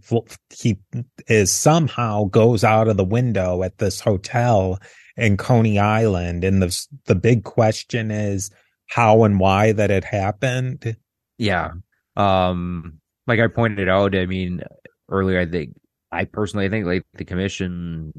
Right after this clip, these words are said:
Speaker 2: was, like, as soon as he was gonna started talking about Albert, they are the ones who, uh, decided that we're gonna try to do something about this. But, I mean, there's other possibilities. Like, I mean, we talked about earlier just how horrible he was to the guards.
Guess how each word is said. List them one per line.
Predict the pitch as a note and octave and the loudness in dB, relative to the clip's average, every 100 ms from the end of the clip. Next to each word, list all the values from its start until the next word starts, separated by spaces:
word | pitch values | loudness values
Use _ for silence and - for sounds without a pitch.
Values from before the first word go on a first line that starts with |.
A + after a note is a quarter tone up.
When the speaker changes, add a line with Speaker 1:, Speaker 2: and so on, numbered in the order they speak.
| - _ | -20 _
Speaker 2:
was, | F#2+ E2 D#2+ F2+ - | -12 -12 -12 -14 -10
like, | F2+ F2+ | -8 -6
as | E2+ | -6
soon | A2 | -6
as | G2+ | -4
he | F#2+ F#2 | -2 -2
was | E2+ E2+ E2 | -4 -6 -6
gonna | F#2+ F2 - _ _ | -6 -8 -14 _ _
started | F#2+ F2 | -4 -2
talking | F2 E2+ E2+ | -2 -2 -2
about | D#2 D#2 | -6 -4
Albert, | E2+ F#2+ F2+ D#2+ | -2 -2 -4 -2
they | F2+ | -4
are | F2+ | -2
the | F#2+ | -4
ones | G2 F#2+ | -4 -6
who, | F#2+ F#2 F#2 F2+ | -6 -4 -4 -4
uh, | F2+ F#2 G2 | -2 -2 -4
decided | F2 F2 F#2+ F2+ F2 | -6 -10 -6 -4 -4
that | F2 | -6
we're | F#2 | -6
gonna | F2+ E2+ | -6 -4
try | F#2 F2+ | -4 -4
to | - | -4
do | F#2+ | -6
something | G#2 G2+ F#2+ G2+ | -4 -6 -8 -10
about | F#2 F#2 G2+ | -6 -6 -6
this. | G2+ G2+ G#2 B2 - - | -6 -6 -8 -12 -16 -12
But, | E2 D#2 - - - - | -8 -8 -10 -20 -20 -10
I | - | -4
mean, | C#3+ | -2
there's | G3 D3+ | -2 0
other | C3 C3+ | 0 0
possibilities. | F2+ F2+ - E2+ F2 F2 E2+ D2+ F2+ F2 | 0 -2 -2 -4 -4 -4 -4 -2 -4 -4
Like, | E2+ E2+ E2 - _ _ _ | -4 -4 -4 -10 _ _ _
I | A2+ | -4
mean, | G#2+ G2+ F#2 D#2+ - - _ - | -2 -4 -4 -8 -16 -18 _ -8
we | G#2 | -4
talked | A#2+ A2 G2 | 0 0 0
about | F2 | 0
earlier | F2 A#2+ G#2 E2 E2 E2 | 0 0 0 0 -2 -4
just | D2 G2+ - | -6 -8 -6
how | - G2 | -2 -2
horrible | - F2+ A2 F2+ | 0 0 0 0
he | D#2+ | -4
was | F2+ F2 | -4 -6
to | - | -8
the | E2+ | -8
guards. | D#2+ D#2 G2 F2+ D2+ E2 E2+ | -8 -4 -2 -2 -4 -12 -18